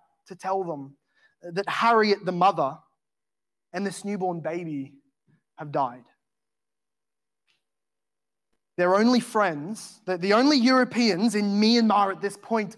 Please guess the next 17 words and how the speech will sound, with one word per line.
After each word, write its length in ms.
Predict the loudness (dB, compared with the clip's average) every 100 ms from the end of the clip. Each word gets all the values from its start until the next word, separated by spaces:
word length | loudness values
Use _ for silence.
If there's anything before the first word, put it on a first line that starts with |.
| -20 -20 -4
basically, 560 | -4 -4 -10 -6 4
are, 180 | 4 4 0 2
are, 240 | 6 6 4
are, 180 | 0
are, 380 | 4 6 6 4
are, 120 | 2 2
sorry, 240 | 4 4
on, 180 | 4 2
in, 140 | -2 0
in 100 | -2
this 160 | 0
area, 300 | 2 4 6
are 100 | 4
going 200 | 2 -2
to 100 | -4
be 80 | -10
Judson, 760 | -6 2 2 2 0 2 2